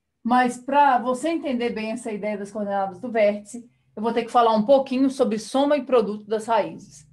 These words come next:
Por quê? Porque o vértice tem a ver com a soma das raízes.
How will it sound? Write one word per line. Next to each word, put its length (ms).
Por 160
quê? 160
Porque 180
o 120
vértice 580
tem 260
a 120
ver 340
com 80
a 100
soma 340
das 200
raízes. 680